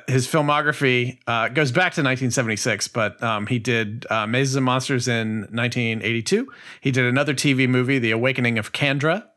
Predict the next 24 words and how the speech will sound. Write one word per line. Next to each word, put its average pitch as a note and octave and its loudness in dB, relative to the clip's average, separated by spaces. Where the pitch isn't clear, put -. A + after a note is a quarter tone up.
in A#2+ 0
nineteen B2 0
eighty-three. A#2 -2
He - 0
did B2+ 2
a B2 0
movie B2 0
called A2+ 0
Centerfold D3 0
in B2+ 0
nineteen B2+ 2
ninety-six, C3 0
and C3+ 0
then C#3+ 4
he D#3 2
did D3 0
Stigmata E3 2
in C#3+ 2
nineteen D3 2
ninety-nine, D#3+ 0
and B2+ 2
that B2+ 0
was A2+ -6
it. - -10